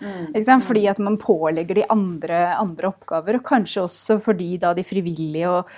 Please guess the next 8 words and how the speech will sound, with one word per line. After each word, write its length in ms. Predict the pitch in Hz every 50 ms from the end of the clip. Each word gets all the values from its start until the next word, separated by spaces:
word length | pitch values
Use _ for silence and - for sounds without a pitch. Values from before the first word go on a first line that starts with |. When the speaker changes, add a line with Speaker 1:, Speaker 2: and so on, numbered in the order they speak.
| - - - _
Speaker 2:
organiseringen 1600 | 180 175 170 180 175 175 175 180 175 - - - - - - - 180 160 151 147 151 151 156 160 160 160 165 165 160 160 160 165
og, 320 | 165 160 156 156 160 160 _ _ _ _ _ _ _ _ _ _
eh, 240 | 202 185 151 139 120
og 160 | 98 92 175 170
jobben 680 | 170 170 196 175 160 160 - _ _ _ _ 202 202 202
med 100 | 202 190
dem 280 | 180 175 180 208 214
ikke 260 | - - 247 - _